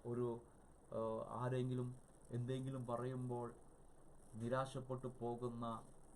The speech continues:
ഒരു ശക്തിയല്ല. ആരെങ്കിലും എന്തെങ്കിലും പറയുമ്പോൾ തളർന്നു പോകുന്ന ഒരു അഭിഷേക-, അ-, അഭിഷേകമല്ല ഇത്. ഇത്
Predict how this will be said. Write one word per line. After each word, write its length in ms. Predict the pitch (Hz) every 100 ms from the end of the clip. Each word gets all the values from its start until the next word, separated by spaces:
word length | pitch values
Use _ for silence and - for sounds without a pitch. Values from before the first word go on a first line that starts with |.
| - - - - - - - -
ഒരു 140 | 107
ശക്തിയല്ല. 640 | 107 101 - 117 101 90 82 - - - - - - - - - - -
ആരെങ്കിലും 580 | 123 135 135 139 135 131 - - - - - -
എന്തെങ്കിലും 480 | 123 131 143 143 127
പറയുമ്പോൾ 560 | 127 131 131 127 127 113 - - - - - -
തളർന്നു 360 | 117 131 143
പോകുന്ന 400 | 127 123 117 110
ഒരു 80 | 107
അഭിഷേക-, 680 | 101 107 107 107 101 98 - -
അ-, 140 | 98 101
അഭിഷേകമല്ല 840 | 113 110 117 110 98 95 98 107
ഇത്. 240 | 82 78 82 - - - - - - - - - 104
ഇത് 300 | 101 107 95